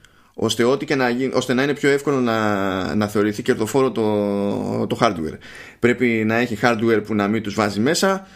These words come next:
και να τους δίνει και, τέλος πάντων, ένα στρατηγικό πλεονέκτημα στην αγορά όσο, όσο το χρειάζονται. Να έχουν τα franchises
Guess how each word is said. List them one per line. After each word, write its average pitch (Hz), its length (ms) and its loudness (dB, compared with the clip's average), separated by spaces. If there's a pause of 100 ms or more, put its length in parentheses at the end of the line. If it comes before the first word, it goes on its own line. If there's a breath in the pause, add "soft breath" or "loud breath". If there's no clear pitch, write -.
(160 loud breath)
και 151 100 0
να 147 160 2
τους 120 220 -2
δίνει 165 220 0
και, 135 160 2
τέλος 123 320 -2
πάντων, 131 180 0
ένα 131 80 -2
στρατηγικό 120 400 0
πλεονέκτημα 113 560 0
στην 107 160 -2
αγορά 113 340 2
όσο, 110 640 0
όσο 113 160 -4
το 110 80 -2
χρειάζονται. 107 540 -2 (400 loud breath)
Να 104 260 0
έχουν 170 280 2
τα 185 140 0
franchises 160 400 0